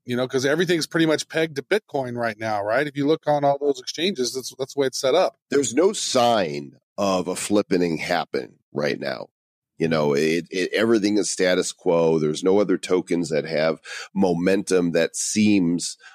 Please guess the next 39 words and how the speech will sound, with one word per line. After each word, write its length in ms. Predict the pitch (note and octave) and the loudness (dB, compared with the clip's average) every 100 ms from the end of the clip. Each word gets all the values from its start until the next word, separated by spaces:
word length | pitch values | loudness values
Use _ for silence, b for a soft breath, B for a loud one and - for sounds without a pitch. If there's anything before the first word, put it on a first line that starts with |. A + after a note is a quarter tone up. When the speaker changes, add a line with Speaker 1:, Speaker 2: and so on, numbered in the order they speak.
| B - | B -4
Speaker 2:
uh, 260 | D#2+ D#2+ - | 0 0 -2
l-, 220 | E2+ E2 - | -4 -6 -2
likely 760 | A2 A2+ A2 - G2+ F2 E2 - | 2 2 0 0 2 2 0 -2
to 80 | - | 0
overtake 720 | G2 E2 D#2+ E2+ D2+ - - _ _ | 0 0 -2 0 -2 -2 -14 _ _
Bitcoin. 720 | - - - D2 B1+ A#1+ C2 - | -4 -4 -6 -4 -4 -4 -8 -4
And 420 | D2+ D2 C#2+ C#2 - _ | -2 -2 -2 -6 -12 _
I, 140 | F#2 - - G2+ | -4 -4 -6 -2
I 240 | B2 D3 | 2 2
don't 260 | A2+ F#2+ E2 | 2 0 0
believe 460 | E2+ E2 E2 D#2+ | 0 2 2 0
another 340 | D#2+ D#2+ C#2+ D#2 | 0 -2 -2 0
will. 400 | F2 G2+ G#2 F#2+ | 2 2 2 0
I 80 | D#2+ | -2
could 240 | - D#2+ C#2 | -4 -6 -4
be 120 | C#2 | -4
wrong. 560 | D#2+ G2+ G2+ G2+ G2 b b b b _ | 0 2 2 2 -2 b b b b _
Um, 220 | C2 C2+ - | -10 -8 -2
I 140 | F#2+ | 0
don't 200 | E2+ D2 | 0 0
know. 180 | D2 D2 | -2 -2
Do 100 | G#2 | 0
you 60 | |
think 240 | C#3+ C3+ - G2 | 0 -2 -2 -2
Icon 640 | G#2 - C3+ C#3 C#3 C3 _ A2+ | -2 0 2 2 0 -4 _ -2
has 180 | B2 | 0
a 60 | B2 | 0
chance 520 | - C3+ C#3 C#3+ - | 0 2 2 0 -6
to, 460 | - C3+ C3+ C3 C3 | -2 2 4 4 4
uh, 300 | C3 C3 B2+ - | 4 2 0 -4
to 100 | A2+ | -2
be 200 | A#2 C3 | 2 2
that 240 | C3 C3 | 2 2
one? 300 | C3 D3+ D#3+ - _ | 2 0 -2 -12 _
Speaker 1:
Do 120 | D3 D#3+ | -2 -2
I 80 | |
think 240 | D3+ E3+ - | 0 -2 -4
Icon? 680 | A#2+ D3 D3+ F3+ F#3+ A#3+ F#3 _ _ | -4 -4 -2 0 0 -2 -4 _ _
Speaker 2:
Yeah. 220 | F#2+ A#2 | -4 -4